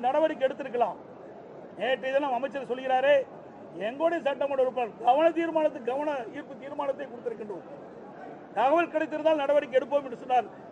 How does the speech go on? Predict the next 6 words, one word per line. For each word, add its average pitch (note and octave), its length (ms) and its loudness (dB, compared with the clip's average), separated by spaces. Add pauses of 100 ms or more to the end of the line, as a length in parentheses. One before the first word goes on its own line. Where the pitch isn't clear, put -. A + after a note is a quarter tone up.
(120)
கவன B3 360 2
ஈர்ப்பு C4+ 280 -8
தீர்மானத்தை C4 500 -4
நீங்கள் A#3 200 -2
எடுக்கல. A3 280 -2 (1300)
ஆக C4+ 120 6